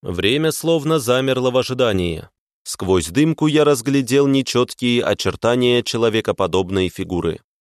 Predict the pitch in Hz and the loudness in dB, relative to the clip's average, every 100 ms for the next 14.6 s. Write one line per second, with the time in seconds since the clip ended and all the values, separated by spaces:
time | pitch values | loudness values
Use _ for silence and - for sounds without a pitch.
0 | _ _ _ _ 85 85 85 82 82 82 | _ _ _ _ -4 -2 -2 -2 -2 0
1 | 95 117 - - 85 85 85 87 87 - | 0 -2 -4 -10 -2 -2 2 2 0 0
2 | 85 78 98 117 120 120 - 127 107 90 | -2 0 0 2 2 0 0 -2 -2 -2
3 | 82 - 90 90 82 78 - _ _ 85 | -2 -2 -4 -2 -4 -6 -14 _ _ -2
4 | 87 82 87 117 123 123 101 107 110 110 | 0 -2 -2 0 2 0 0 -2 0 0
5 | 110 110 101 90 101 - - 90 80 - | 0 0 -2 -4 -6 -6 -10 -6 -6 -6
6 | _ _ _ _ _ _ _ 82 85 85 | _ _ _ _ _ _ _ -2 0 2
7 | 87 120 127 113 131 135 135 135 139 - | 2 2 0 -2 0 2 4 2 2 0
8 | 127 104 92 107 113 113 117 117 117 113 | -2 -2 0 2 2 0 2 2 0 0
9 | 113 - 113 98 92 92 98 - - 98 | -4 0 0 2 0 -2 -6 -8 -4 -2
10 | 95 95 85 92 87 82 87 85 80 87 | 0 0 0 0 0 -2 -2 -2 -2 0
11 | 85 78 80 - _ _ _ _ _ _ | 0 0 -4 -6 _ _ _ _ _ _
12 | - 85 85 - 90 82 92 92 - 127 | -6 0 0 0 -4 -4 -4 -4 -2 -2
13 | 117 127 - 127 - 101 90 87 87 85 | 0 0 0 -2 0 2 2 2 0 0
14 | 90 82 87 82 78 - | -2 0 -2 -2 -6 -10